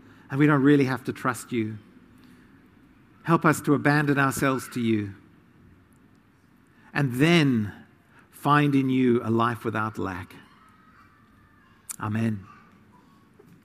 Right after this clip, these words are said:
This may well have touched some raw nerves. It was designed to, 'cause there's a rawness here. And if you want prayer afterwards,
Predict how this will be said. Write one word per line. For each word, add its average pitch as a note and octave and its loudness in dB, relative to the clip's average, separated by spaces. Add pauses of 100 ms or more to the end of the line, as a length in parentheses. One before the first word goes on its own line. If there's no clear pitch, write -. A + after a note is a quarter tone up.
(1500)
This D#3 2
may D#3+ 4
well D#3 4
have D3 2
touched - -2
some C3 -2
raw C#3+ -2
nerves. B2 -4 (200)
It A#2 -12
was A#2+ 0
designed C3 -2
to, G#2 -6
'cause - -10 (400)
there's A2+ -4
a A#2+ -4
rawness B2+ -4
here. A#2 -2
And A#2 -4
if A#2+ -10
you D3 0
want D3+ -4
prayer E3+ 0
afterwards, B2+ -4